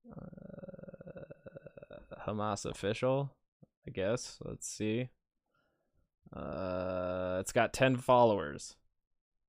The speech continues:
And then the first pinned tweet is from twenty twelve, and it says, "Muhammad loves to fuck donkeys." So I don't think this is, nope. Let's try, let's try this other one,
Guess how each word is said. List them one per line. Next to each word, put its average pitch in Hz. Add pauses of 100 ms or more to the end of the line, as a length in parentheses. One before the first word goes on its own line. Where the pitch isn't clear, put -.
(680)
And 117
then 113
the 113
first -
pinned 127
tweet 123
is 110
from 107
twenty 113
twelve, 107
and 104
it 101
says, 107
"Muhammad 107
loves 101
to 98
fuck -
donkeys." 95 (800)
So 95
I 101
don't 113
think 110
this 110
is, 101
nope. 110 (1040)
Let's -
try, 110
let's 110
try 123
this 120
other 127
one, 98